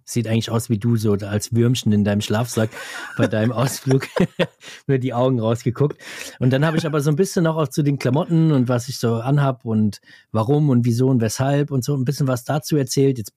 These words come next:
Speaker 1: keine Ahnung, beispielsweise, dass ich eine Goggle angehabt hab anstelle von
Speaker 2: Mhm.
Speaker 1: der Brille und den Jethelm und bla, bla, bla. Und dann hab ich aber gesehen, dass du prinzipiell bei deinem Video von am Sonntag fast dasselbe gemacht hast. Du hast nämlich dann auch gesagt,
Speaker 2: Ja.
Speaker 1: hey, meine, meine Klamotten, die ich im, im,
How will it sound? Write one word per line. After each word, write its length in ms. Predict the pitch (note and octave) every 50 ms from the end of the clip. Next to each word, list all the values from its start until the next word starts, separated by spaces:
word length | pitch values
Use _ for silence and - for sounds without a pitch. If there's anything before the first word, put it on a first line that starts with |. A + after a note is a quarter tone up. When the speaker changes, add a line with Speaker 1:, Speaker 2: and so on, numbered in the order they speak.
| _ _
Speaker 1:
keine 240 | - - G2+ F2+ E2+
Ahnung, 140 | F2 F2+ F2
beispielsweise, 760 | - G#2+ G2+ - - G#2+ - - - G#2 G#2 G2+ G2 G#2+ G#2
dass 220 | F#2+ - G#2 - -
ich 140 | G#2+ -
eine 80 | C3+ C#3+
Goggle 280 | - B2 B2 C#3 C3+ A#2+
angehabt 420 | A#2 A#2+ A#2 A2+ A2+ A#2 - -
hab 140 | A#2+ A2 A2+ _ _ _
anstelle 440 | - - G2+ - - - A2 A2 G#2+
von 140 | G#2+ G2+ G2
Speaker 2:
Mhm. 40 |
Speaker 1:
der 60 | G2+ G2
Brille 520 | G#2 A#2+ C3 C3 C3 B2 A#2+ A#2+ A#2+ A#2+
und 220 | A2+ A2 G#2 G2+ - - - - - - - - _ _ -
den 200 | A2 - G#2+ G2
Jethelm 420 | - C3 C3 B2 - A#2+ A2+ A2+ G#2+
und 120 | G2+ G2 _ _ -
bla, 140 | G#2+ G2+ G2+
bla, 140 | - G2+
bla. 280 | G2 - A2+ A#2+ B2 - _ _ _ _ _ _ _ _ _ _ _ -
Und 240 | - A#2+ A#2 A2+
dann 140 | - C3 E3 F#3
hab 80 | G#3 G3+
ich 80 | F3+ G3
aber 120 | F3+ F3+
gesehen, 260 | E3 E3 D#3 F3+ G3
dass 180 | F#3 E3 C#3 -
du 160 | - G#3 G#3+
prinzipiell 580 | G#3+ - - G3 F#3+ - F#3+ D#3+ - D3+ D#3 E3+
bei 140 | D#3+ D#3 C3
deinem 300 | B2+ C#3 D3 E3 E3+ D#3
Video 240 | E3 D#3+ D3+ F3+ E3+
von 180 | - - C#3 C3+
am 120 | B2+ B2+
Sonntag 260 | B2 C#3+ D#3+ D#3 D3 C3+
fast 220 | - D3+ C#3+ -
dasselbe 280 | - - - C#3+ C#3 D3
gemacht 260 | C3 A2+ G#2+ G2 - -
hast. 160 | G2+ - -
Du 60 | C3
hast 100 | A#2 -
nämlich 180 | C3 B2+ A#2+ -
dann 120 | A#2 A#2+
auch 100 | C3+ C3+
gesagt, 220 | - C3 A2+ A#2
Speaker 2:
Ja. 60 | G2 G#2+
Speaker 1:
hey, 120 | D#3+ F3+
meine, 340 | D#3 C#3+ D3 E3 D#3 E3 -
meine 220 | C3+ C3+ C#3 D3 C#3
Klamotten, 320 | - C3 B2 D3+ - D3
die 60 | B2 B2
ich 100 | A2+ -
im, 200 | A#2 A2 G#2+ A2+
im, 340 | G#2+ A2+ G#2+ G#2 G#2+ G#2